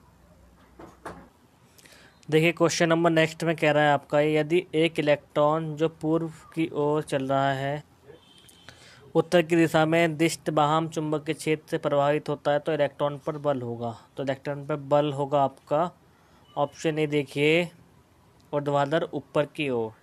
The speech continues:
ठीक है, ऑप्शन ए क्या हो जाएगा आपका करेक्ट आंसर। चलते हैं क्वेश्चन नंबर नेक्स्ट। इसमें कह रहा है कि किसी प्रतिवर्ती धारा के लिए एकमात्र सत्य कथन है, तो ये साइनसोइडल वेव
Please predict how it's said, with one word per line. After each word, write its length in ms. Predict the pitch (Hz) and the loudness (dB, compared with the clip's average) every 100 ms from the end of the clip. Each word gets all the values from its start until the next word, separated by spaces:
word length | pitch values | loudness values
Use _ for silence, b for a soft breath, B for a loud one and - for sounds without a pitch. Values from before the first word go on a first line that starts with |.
| - | -10
ठीक 180 | 214 175 | -6 -4
है, 140 | - - | -4 -4
ऑप्शन 340 | 139 - 147 | -8 -6 -8
ए 60 | 147 | -4
क्या 120 | 147 | -2
हो 40 | |
जाएगा 180 | 143 147 | 0 0
आपका 220 | 147 - 160 | -2 -4 -6
करेक्ट 320 | 143 135 143 | -4 -4 -4
आंसर। 320 | 135 131 151 - B B B B _ | -6 -4 -6 -8 B B B B _
चलते 280 | 151 139 156 | -6 -4 -4
हैं 120 | 151 | -4
क्वेश्चन 320 | 156 147 - | -4 -6 -6
नंबर 220 | 147 143 143 | -6 -4 -4
नेक्स्ट। 420 | 139 143 - - | -2 -4 -6 -14
इसमें 280 | 139 151 143 | -10 -6 -2
कह 120 | 147 | 0
रहा 100 | 143 | 2
है 100 | 147 | 0
कि 160 | - 156 | -4 -16
किसी 220 | 151 156 | -10 -6
प्रतिवर्ती 540 | 156 - 147 143 160 | -4 -2 -2 -2 -4
धारा 240 | 143 139 147 | -2 0 0
के 140 | 151 | -2
लिए 240 | 143 156 - | -4 -4 -4
एकमात्र 540 | 143 139 143 143 - 156 | -4 -4 -4 -4 -4 -6
सत्य 380 | 151 143 - | -4 -4 -4
कथन 340 | 151 139 127 120 | -6 -6 -8 -10
है, 100 | 117 _ _ b b b b b - | -14 _ _ b b b b b -4
तो 60 | |
ये 100 | 156 160 | -4 -2
साइनसोइडल 640 | 151 151 156 156 156 156 | -4 -4 -4 -4 -2 -2
वेव 160 | 151 | -2